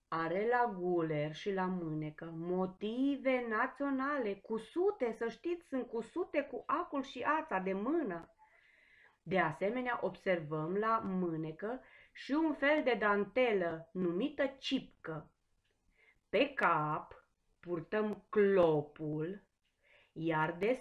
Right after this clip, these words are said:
sărbători feciorii aveau o pălărie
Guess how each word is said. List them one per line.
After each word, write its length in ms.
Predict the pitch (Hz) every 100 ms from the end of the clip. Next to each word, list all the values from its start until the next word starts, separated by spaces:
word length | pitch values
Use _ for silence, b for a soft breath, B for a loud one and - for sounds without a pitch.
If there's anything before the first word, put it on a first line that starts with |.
| -
sărbători 1080 | 302 277 302 294 294 175 147 143 147 185 -
feciorii 880 | 214 247 - 208 165 147 170 220 -
aveau 540 | 165 151 170 185 208
o 80 | -
pălărie 1200 | 170 - 170 170 170 254 294 233 175 165 208 247